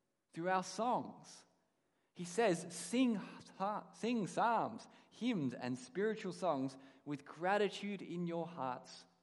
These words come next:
to God." That's what our songs in church should do, isn't it? Our singing should be a powerful way that the gospel of Christ dwells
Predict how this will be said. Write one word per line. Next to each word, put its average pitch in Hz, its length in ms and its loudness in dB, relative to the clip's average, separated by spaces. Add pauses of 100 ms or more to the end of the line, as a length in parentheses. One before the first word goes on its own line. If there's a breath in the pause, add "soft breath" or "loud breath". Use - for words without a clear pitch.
to 117 80 -14
God." 104 420 -14 (1800)
That's 175 220 -8
what 170 80 -6
our 160 140 -2
songs 117 640 -4
in 110 100 -8
church 117 400 -8
should 110 180 -12
do, 117 280 -6 (100)
isn't 127 240 -10
it? - 1300 -14
Our 165 80 4
singing 190 360 0
should 165 200 -2
be 165 120 6
a 156 60 4
powerful 202 640 2
way 175 300 4
that 147 140 0
the 147 100 -2
gospel 185 600 2
of 139 120 -2
Christ 185 440 4 (260 loud breath)
dwells 185 520 8